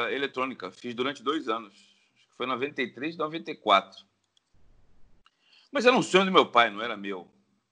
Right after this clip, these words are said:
E acabei desistindo. Em noventa e seis, final de noventa e seis, eu tava com um amigo num, que era locutor de F M. Ele pediu pra mim lá no estúdio da emissora dele. E eu fui, e durante o programa ele começou a falar de futebol.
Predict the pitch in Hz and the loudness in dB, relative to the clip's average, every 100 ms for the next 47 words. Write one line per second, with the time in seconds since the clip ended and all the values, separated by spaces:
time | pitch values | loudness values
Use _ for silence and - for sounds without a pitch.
0 | _ - - 143 135 147 151 151 156 165 | _ -20 -6 -4 -2 -2 -2 -6 -8 -14
1 | - 101 95 - _ _ _ - 208 151 | -10 -12 -12 -20 _ _ _ -6 -2 0
2 | 147 147 - 131 120 - 170 180 113 - | 2 0 -2 -2 -2 -2 0 0 0 -6
3 | - - 120 147 131 107 107 107 101 101 | -14 -8 0 0 0 -4 -6 -8 -10 -10
4 | 143 139 113 117 113 110 104 104 104 95 | -8 -8 -4 -4 -4 -6 -6 -4 -4 -4
5 | 92 80 - - _ _ _ _ _ _ | -8 -12 -18 -20 _ _ _ _ _ _
6 | - 98 101 98 101 95 98 98 123 156 | 2 6 6 2 -2 0 -2 -2 -4 -2
7 | 101 101 113 113 110 107 104 101 92 78 | -6 -6 -6 -4 -2 -2 -2 -6 -8 -14
8 | - _ _ _ _ - - - - 143 | -20 _ _ _ _ -20 -20 -20 -8 -4
9 | 131 92 80 - - 95 - 95 101 104 | -4 0 -2 -2 -8 -8 -2 0 2 2
10 | 139 190 - _ _ _ _ _ _ _ | 0 0 -16 _ _ _ _ _ _ _
11 | - - 135 165 165 170 214 117 113 113 | -20 0 6 6 4 0 2 2 0 -4
12 | 131 139 156 135 113 123 123 120 147 196 | -2 -2 -2 -8 -6 -4 -2 -4 -8 -10
13 | 180 190 185 175 - 247 220 165 - | -8 -6 -2 -2 -4 -4 -2 -2 -8